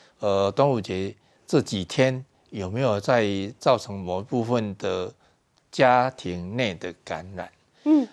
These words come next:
Speaker 1: 那这个是有可能的哈，这不能排除。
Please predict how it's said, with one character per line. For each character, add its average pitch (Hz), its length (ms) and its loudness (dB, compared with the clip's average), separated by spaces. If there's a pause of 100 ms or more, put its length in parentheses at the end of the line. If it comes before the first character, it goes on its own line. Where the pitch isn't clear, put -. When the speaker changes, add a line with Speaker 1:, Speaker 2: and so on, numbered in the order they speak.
(100)
Speaker 1:
那 107 260 -6
这 170 180 0
个 127 140 0
是 135 200 -2
有 120 120 4
可 120 240 -2
能 82 140 -14
的 87 120 -10
哈， 95 200 -6
这 143 120 0
不 131 140 0
能 110 140 -2
排 110 180 -2
除。 85 260 -12